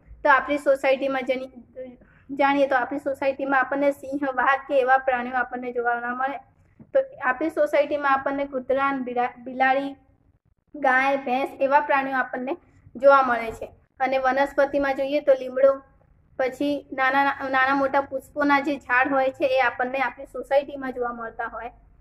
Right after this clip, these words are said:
છે. એના પછી વાત કરીએ તો નિવાસન, નિવાસ સ્થાન અને અનુકૂલન. તો નિવાસ સ્થાન અને અનુકૂલન વિશે જાણીએ તો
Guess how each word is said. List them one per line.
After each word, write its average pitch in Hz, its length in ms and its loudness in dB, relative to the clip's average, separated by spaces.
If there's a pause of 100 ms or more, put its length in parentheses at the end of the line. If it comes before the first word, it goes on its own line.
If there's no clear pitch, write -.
(600)
છે. 208 220 -8 (520)
એના 277 220 4
પછી 311 320 2
વાત 277 240 4 (360)
કરીએ 285 320 4
તો 294 180 4
નિવાસન, 269 600 2 (340)
નિવાસ 277 340 2
સ્થાન 330 420 0
અને 277 260 -2
અનુકૂલન. 277 640 -4 (440)
તો 330 80 0
નિવાસ 294 380 4
સ્થાન 330 440 -2
અને 311 320 -6
અનુકૂલન 302 540 -2
વિશે 294 200 -6
જાણીએ 277 380 0 (500)
તો 320 60 4